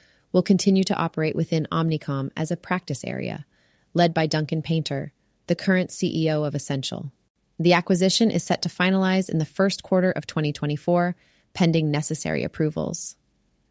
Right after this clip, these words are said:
This strategic move aligns with the ongoing trend of advertising agencies fortifying their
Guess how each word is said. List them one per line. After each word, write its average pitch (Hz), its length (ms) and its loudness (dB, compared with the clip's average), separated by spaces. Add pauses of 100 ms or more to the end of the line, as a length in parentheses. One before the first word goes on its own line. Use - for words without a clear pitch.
(260)
This 196 200 4
strategic 220 640 2
move 190 420 4
aligns 180 560 2
with 175 140 0
the - 120 -2
ongoing 180 460 2
trend 180 400 2
of - 160 -2
advertising 180 640 0
agencies 180 640 0
fortifying 190 600 2
their 151 120 0